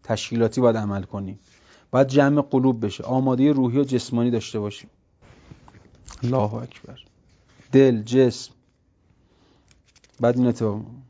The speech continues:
خیلی ما کار داریم رفقا. نمی‌دونم چرا راحت می‌خوابیم، راحت می‌گردیم. دنبال لذات، لذات حیوانی هستیم.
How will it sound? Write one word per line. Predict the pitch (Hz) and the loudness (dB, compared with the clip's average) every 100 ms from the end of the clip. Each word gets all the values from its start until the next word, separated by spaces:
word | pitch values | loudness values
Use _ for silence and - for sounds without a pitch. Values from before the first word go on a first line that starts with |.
| _ _ _ _ _ _ _ _ _ _ | _ _ _ _ _ _ _ _ _ _
خیلی | - - 156 208 202 156 | -20 -2 2 4 4 2
ما | 123 | 0
کار | 110 113 104 | 0 -4 -4
داریم | 104 101 113 | -6 -8 -8
رفقا. | 113 147 131 - _ _ _ _ _ _ _ _ _ _ 139 | -4 -2 -2 -4 _ _ _ _ _ _ _ _ _ _ 0
نمی‌دونم | 165 190 170 | 2 2 0
چرا | 139 131 | 2 0
راحت | 123 120 113 110 120 | 2 2 0 -4 -6
می‌خوابیم، | 104 113 104 104 | -6 -4 -4 -4
راحت | 110 107 113 - | -6 -4 -8 -6
می‌گردیم. | 113 107 104 101 104 107 _ _ _ _ - | -6 -6 -8 -10 -18 -20 _ _ _ _ -6
دنبال | 120 120 123 | -2 2 2
لذات، | 123 120 110 113 110 - | 2 -2 -2 -4 -6 -8
لذات | 117 110 104 123 113 127 | -4 -2 -2 -6 -4 -4
حیوانی | 117 107 104 107 107 | -4 -4 -4 -6 -6
هستیم. | 104 - - | -8 -14 -20